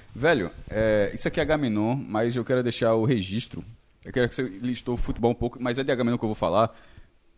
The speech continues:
É, isso tá gravado na quinta-feira, na quarta-feira eu estive lá em São Paulo, num, num evento do Museu do Futebol.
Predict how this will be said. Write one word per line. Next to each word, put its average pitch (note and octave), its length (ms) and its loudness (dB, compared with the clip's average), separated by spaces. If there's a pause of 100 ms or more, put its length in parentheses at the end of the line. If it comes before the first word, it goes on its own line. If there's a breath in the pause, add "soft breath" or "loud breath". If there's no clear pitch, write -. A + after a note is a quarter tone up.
É, G2 380 2
isso - 140 -10 (100)
tá G2+ 100 0
gravado G#2+ 300 0
na A2 80 0
quinta-feira, A#2+ 380 -2
na B2 100 -2
quarta-feira A2+ 480 -2
eu A#2+ 40 -2
estive A#2 260 -6
lá A#2+ 80 -2
em - 40 -2
São A#2 160 -4
Paulo, G#2+ 300 0
num, B2 340 0
num A2+ 100 0
evento G#2 280 -4
do A#2+ 100 -4
Museu A#2 260 0
do A#2+ 80 -8
Futebol. G#2 560 -2